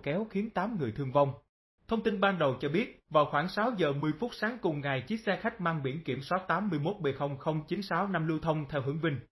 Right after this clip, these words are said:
Hà Nội đã bất ngờ đâm trực diện vào chiếc xe đầu kéo mang biển kiểm soát ba mươi bảy H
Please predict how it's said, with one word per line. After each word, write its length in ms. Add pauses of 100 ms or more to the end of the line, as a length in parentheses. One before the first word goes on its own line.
Hà 120
Nội 200
đã 120
bất 200
ngờ 180
đâm 180
trực 180
diện 280
vào 140
chiếc 180
xe 180
đầu 280
kéo 180
mang 280
biển 220
kiểm 180
soát 280
ba 140
mươi 160
bảy 200
H 100